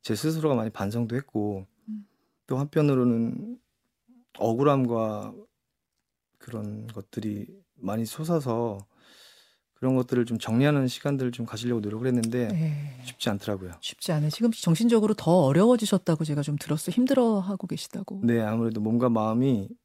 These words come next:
Speaker 1: 그러니까 제가 지금 목이 잠겨서 사실
Speaker 2: 음,
Speaker 1: 오늘도
Speaker 2: 음.
Speaker 1: 이 좋은 프로그램에 초대해 주셔서 너무 감사한데 그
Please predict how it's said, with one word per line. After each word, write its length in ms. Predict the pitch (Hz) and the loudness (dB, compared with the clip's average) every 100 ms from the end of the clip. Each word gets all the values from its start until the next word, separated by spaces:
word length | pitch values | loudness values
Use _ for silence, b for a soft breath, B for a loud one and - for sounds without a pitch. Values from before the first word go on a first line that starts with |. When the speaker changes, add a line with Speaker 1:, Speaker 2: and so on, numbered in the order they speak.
| _ _ _ _ | _ _ _ _
Speaker 1:
그러니까 240 | - - - _ _ _ _ _ _ - | -14 -14 -14 _ _ _ _ _ _ -4
제가 320 | 131 151 131 - _ | 2 4 4 -2 _
지금 220 | - 139 127 | -4 2 4
목이 240 | 127 165 | 6 4
잠겨서 580 | - 123 160 156 135 139 | 4 4 6 6 4 4
사실 220 | - - | 2 4
Speaker 2:
음, 60 | 120 | 6
Speaker 1:
오늘도 480 | 143 139 131 131 120 | 6 6 4 4 2
Speaker 2:
음. 280 | 190 180 180 202 | -2 -4 -6 -4
Speaker 1:
이 260 | 131 123 - | -2 -2 0
좋은 260 | 123 127 | 2 2
프로그램에 540 | 127 180 170 147 131 120 | 2 2 4 4 2 -2
초대해 260 | 156 165 | -2 -2
주셔서 200 | 151 143 | 0 0
너무 160 | 117 107 | -2 -2
감사한데 640 | - 104 113 104 113 135 98 B B B B B _ _ _ _ _ | -6 -4 -4 -4 -4 -6 -8 B B B B B _ _ _ _ _
그 340 | - 117 117 | -8 -4 -2